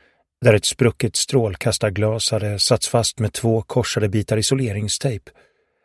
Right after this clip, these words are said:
rullade långsamt genom ett vitt medelklassområde norr om stadens city. Bilen hade ingen luftkonditionering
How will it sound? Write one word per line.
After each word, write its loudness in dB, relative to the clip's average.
rullade 10
långsamt 4
genom 2
ett 0
vitt -4
medelklassområde -2
norr -2
om -6
stadens -2
city. -6
Bilen 8
hade 6
ingen 6
luftkonditionering 0